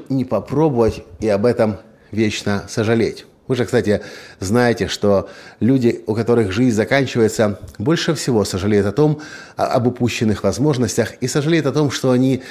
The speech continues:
недостаточно были предприимчивы в жизни, недостаточно рисковали и недостаточно дели-, делали того, что делать хотели. Вот такое мое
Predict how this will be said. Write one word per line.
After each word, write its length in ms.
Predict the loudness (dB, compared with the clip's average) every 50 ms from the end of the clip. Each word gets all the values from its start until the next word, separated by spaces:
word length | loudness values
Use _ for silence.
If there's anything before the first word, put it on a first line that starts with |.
| -18 -10 -2
недостаточно 920 | -2 0 2 0 0 0 0 0 0 0 0 -4 -4 -2 -2 -2 -2 -2 -4 -10 -20 -20 -20 -18 -10 -4
были 300 | 0 2 2 4 4 2
предприимчивы 760 | 0 0 -4 -4 -2 -2 0 2 2 2 0 0 0 0 0
в 40 | 2
жизни, 420 | 2 0 0 0 0 -4 -4 -6 -6 -4
недостаточно 720 | -2 0 0 0 0 2 0 0 0 -2 -6 -4 -6 -6 -4
рисковали 640 | -4 -4 -6 -4 -2 -2 0 0 2 2 0 -2 -4 -10 -10 -4
и 60 | 0
недостаточно 600 | 2 2 2 2 0 0 -2 0 -4 -2 -2 0
дели-, 280 | 2 2 2 2 0 -4 -8 -14 -4 -2
делали 360 | 0 2 4 4 4 2 2
того, 360 | 2 2 4 4 4 2 0 -6 -14 -18 -20 -18 _
что 220 | -8 -2 -2 -2
делать 460 | 0 2 2 4 4 4 2 0 -6 -16 -20 _ -20 -20 _ -8 -4
хотели. 520 | -4 -4 -2 -2 -2 0 0 0 -2 -4 -8 -14 -20 -20 -20 _ _ -20 -18 -16 -16 -16 -16 -18 -20 -20 -20 -20 _ _ _ _ _
Вот 180 | 2 2 4 4
такое 300 | 2 4 6 6 6 8
мое 280 | 8 6 6 6 4